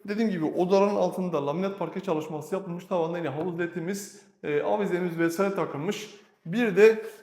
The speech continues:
e, bu odamızın içerisinde hemen kapının yanında, Fatma şöyle bir yakından göstersene sana zahmet. Hilton lavabo çalışması yapılmış. E, gömme rezervuarı, duşakabini, Hilton lavabosu vesaire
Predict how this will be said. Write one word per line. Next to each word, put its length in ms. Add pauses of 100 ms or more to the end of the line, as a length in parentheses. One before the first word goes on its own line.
(140)
e, 260
bu 100
odamızın 380
içerisinde 800 (800)
hemen 240
kapının 360
yanında, 560 (160)
Fatma 220
şöyle 240
bir 60
yakından 320
göstersene 480
sana 200
zahmet. 240 (840)
Hilton 280
lavabo 240
çalışması 560
yapılmış. 760 (340)
E, 320
gömme 280
rezervuarı, 520
duşakabini, 540
Hilton 380
lavabosu 380
vesaire 500